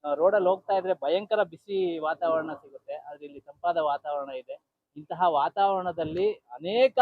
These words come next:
ಆ, ಪಕ್ಷಿ, ಅಂದ್ರೆ ಜಾಸ್ತಿ ಬರ್ಡ್ಸ್, ಆ, ಫ್ಯಾಮಿಲಿನೇ ಈ ಎಲ್ಲ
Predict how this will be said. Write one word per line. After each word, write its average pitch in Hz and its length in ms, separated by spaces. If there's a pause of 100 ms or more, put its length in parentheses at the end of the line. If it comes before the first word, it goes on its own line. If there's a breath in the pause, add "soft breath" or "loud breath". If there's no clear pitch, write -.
(500)
ಆ, 165 220
ಪಕ್ಷಿ, 214 720
ಅಂದ್ರೆ 202 220
ಜಾಸ್ತಿ 190 600
ಬರ್ಡ್ಸ್, 196 500
ಆ, 196 460
ಫ್ಯಾಮಿಲಿನೇ 196 560
ಈ 170 340
ಎಲ್ಲ 143 300